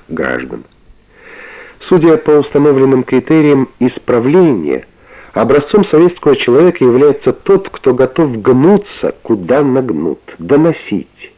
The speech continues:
исполнять полицейские функции, говорить, что велят, и при этом сиять от радости.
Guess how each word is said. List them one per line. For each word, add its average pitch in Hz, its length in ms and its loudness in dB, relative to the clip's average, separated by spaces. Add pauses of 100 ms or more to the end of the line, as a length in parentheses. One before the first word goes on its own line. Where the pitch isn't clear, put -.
(360)
исполнять 156 540 0
полицейские 147 680 -2
функции, 98 640 -4
говорить, 127 480 2
что - 280 -4
велят, 156 580 0 (260)
и 101 120 -4
при 143 200 2
этом - 320 -2 (240)
сиять 135 480 0
от 113 200 -8
радости. 67 640 -12